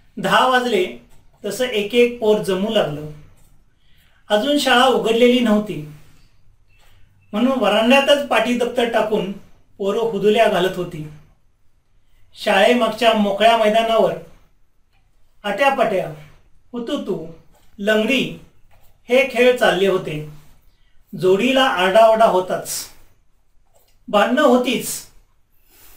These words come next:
कोणी पाय घसरून पडत होतं, कोणी दुसऱ्याला टांग मारून पाडत होतं. "अंगारकं फाडलं, सांगतो मास्तरला"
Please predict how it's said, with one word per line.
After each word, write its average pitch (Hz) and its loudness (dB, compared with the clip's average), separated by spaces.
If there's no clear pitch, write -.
कोणी 247 0
पाय 240 4
घसरून 269 -2
पडत 247 2
होतं, 175 -4
कोणी 220 -4
दुसऱ्याला 247 2
टांग 262 0
मारून 254 -2
पाडत 208 2
होतं. 165 -8
"अंगारकं 247 2
फाडलं, 202 2
सांगतो 240 2
मास्तरला" 226 0